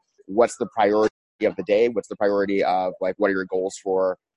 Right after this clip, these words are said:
uh, the upcoming quarter or whatever that might be, and then backing up and seeing, like, what's gonna be the best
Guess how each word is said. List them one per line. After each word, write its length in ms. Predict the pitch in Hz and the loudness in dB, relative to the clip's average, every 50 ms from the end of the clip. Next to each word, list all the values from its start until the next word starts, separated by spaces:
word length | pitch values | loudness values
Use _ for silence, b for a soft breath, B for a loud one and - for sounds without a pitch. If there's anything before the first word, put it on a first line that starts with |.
| _ _ _ - | _ _ _ 2
uh, 180 | 98 95 92 | 2 4 2
the 120 | 90 87 - | 2 0 0
upcoming 340 | 104 104 - - 104 92 90 | -2 -2 -2 -4 -10 -10 -6
quarter 300 | - - 147 151 143 143 | 0 2 4 4 4 4
or 260 | 143 135 104 104 104 | 4 4 2 2 2
whatever 320 | 104 107 104 101 101 101 | 2 4 4 2 2 0
that 140 | 98 92 85 | 0 -2 -2
might 160 | 92 92 85 87 | -2 -4 -4 -2
be, 220 | 101 98 98 - | -2 -2 0 0
and 100 | - 95 | -2 -2
then 120 | 98 95 95 92 | -4 -4 -2 0
backing 380 | 90 90 98 - 101 95 90 | 0 0 -2 -4 -6 -4 -2
up 140 | 92 92 - | -2 -2 -2
and 100 | - 95 | -4 -8
seeing, 240 | 92 - 101 95 92 | -8 -6 -6 -6 -4
like, 140 | 90 90 - | -6 -4 -4
what's 140 | 98 95 - | -4 -4 -4
gonna 160 | 101 95 90 | -4 -4 -4
be 80 | 95 92 | -4 -4
the 120 | 92 90 - | -4 -4 -2
best 180 | 95 90 92 | -2 -2 -2